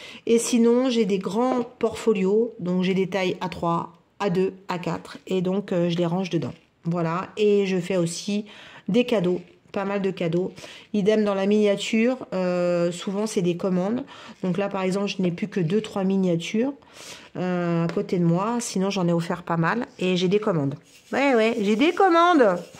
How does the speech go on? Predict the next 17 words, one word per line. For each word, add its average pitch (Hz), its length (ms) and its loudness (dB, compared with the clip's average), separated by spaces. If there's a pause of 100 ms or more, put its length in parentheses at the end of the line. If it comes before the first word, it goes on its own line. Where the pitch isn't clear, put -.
(500)
Donc, 196 300 0
euh, 180 420 4
donc 202 220 2
voilà. 160 240 0 (1500)
En 175 40 -6
tout - 160 -10
cas, 208 320 -4
merci 208 380 -4
ma 233 140 0
Lolo 202 480 0 (240)
pour 202 120 -4
la 196 120 -2
question. 208 520 -4 (680)
Lilop, 277 420 2 (260)
euh, 185 380 0 (300)
quel 254 340 0
D 254 180 0